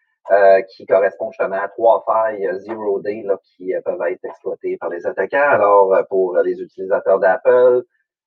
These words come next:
euh, il est fortement recommandé, justement, euh, de faire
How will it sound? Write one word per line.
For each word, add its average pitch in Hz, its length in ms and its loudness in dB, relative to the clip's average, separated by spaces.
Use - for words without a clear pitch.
euh, 95 100 4
il 98 60 0
est 98 80 4
fortement 113 420 -2
recommandé, 107 640 -2
justement, 85 560 -10
euh, 85 80 -2
de 92 220 -2
faire 95 220 0